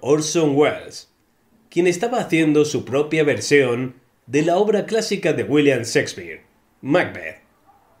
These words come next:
La histórica película de drama bélico tenía a Orson interpretando el papel principal, con Janet apareciendo como Lady Macbeth. La película recibió malas críticas. Críticas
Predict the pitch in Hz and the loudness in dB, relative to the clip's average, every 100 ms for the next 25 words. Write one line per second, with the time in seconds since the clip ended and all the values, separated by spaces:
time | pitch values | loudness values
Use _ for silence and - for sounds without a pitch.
0 | _ _ _ 107 90 - - 170 190 190 | _ _ _ -10 -8 -8 -2 0 2 0
1 | 185 147 175 170 151 143 120 - 151 180 | 0 2 0 2 2 2 -2 -2 -2 0
2 | 160 143 143 107 120 117 117 - 147 202 | 2 2 0 0 0 0 -4 -2 2 4
3 | 175 190 170 143 131 127 127 _ _ 143 | 2 0 0 0 0 -2 -8 _ _ -2
4 | 151 156 156 160 208 220 208 156 127 151 | 0 0 0 0 0 2 2 2 -2 2
5 | 151 147 143 127 123 104 120 92 - _ | 2 2 -2 0 -4 0 -2 -2 -16 _
6 | _ _ _ _ _ 196 185 165 220 233 | _ _ _ _ _ 0 0 2 2 2
7 | 196 202 - - 113 87 85 127 127 143 | 2 -2 -8 -12 -10 -10 -6 -2 2 2
8 | 151 160 147 123 127 180 196 190 170 123 | 2 2 4 4 2 2 2 2 2 0
9 | 104 85 - _ _ _ _ _ _ _ | -8 -14 -16 _ _ _ _ _ _ _
10 | _ _ _ _ _ - 151 156 226 240 | _ _ _ _ _ -4 -2 -2 -4 0
11 | 220 185 180 151 143 160 160 147 135 - | 2 2 2 2 4 4 4 2 0 -6
12 | 98 107 120 123 - 147 139 113 104 98 | -12 -6 -2 -2 -2 0 0 0 -4 -6
13 | - _ _ _ _ _ _ _ _ - | -10 _ _ _ _ _ _ _ _ -12
14 | 254 233 202 214 202 - - - | -10 -8 0 2 2 -2 -10 -14